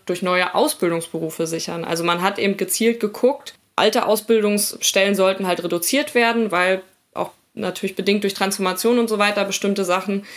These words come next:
vielleicht in Zukunft nicht mehr so nachgefragt werden. Und deswegen hat man eben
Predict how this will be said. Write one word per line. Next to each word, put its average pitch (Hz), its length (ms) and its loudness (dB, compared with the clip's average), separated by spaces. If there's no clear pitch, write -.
vielleicht 196 360 0
in 202 80 -2
Zukunft 208 420 -2
nicht 202 200 -2
mehr 185 400 0
so 185 120 -2
nachgefragt 240 760 2
werden. 247 240 2
Und 196 100 -2
deswegen 196 320 0
hat 196 140 0
man 190 160 -2
eben 185 220 0